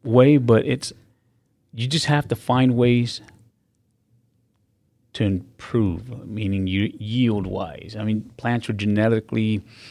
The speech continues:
set up to do only certain, yeah, there's ways. We were talking about plant nutrition's a big one. That's a big one in, uh, accomplishing way of yields. Um,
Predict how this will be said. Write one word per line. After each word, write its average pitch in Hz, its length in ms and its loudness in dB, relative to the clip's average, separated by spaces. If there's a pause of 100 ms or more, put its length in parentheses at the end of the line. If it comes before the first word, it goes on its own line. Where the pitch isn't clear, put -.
(680)
set 117 320 6
up 110 140 6
to 104 100 -4
do 107 120 2
only 113 220 6
certain, 110 600 0
yeah, 87 420 -6
there's 117 260 -4
ways. 127 320 2
We 110 140 0
were 117 80 2
talking 117 340 -4
about 110 280 0
plant 107 260 -4
nutrition's 110 560 -2
a 95 60 -6
big 175 280 -2
one. 80 360 -8
That's 117 300 -8
a 120 40 -4
big 135 380 -4
one 101 320 -4 (880)
in, 104 280 0
uh, 95 240 0
accomplishing 110 760 -4 (420)
way 104 500 0
of 92 240 -4 (380)
yields. 110 680 2
Um, 90 460 -6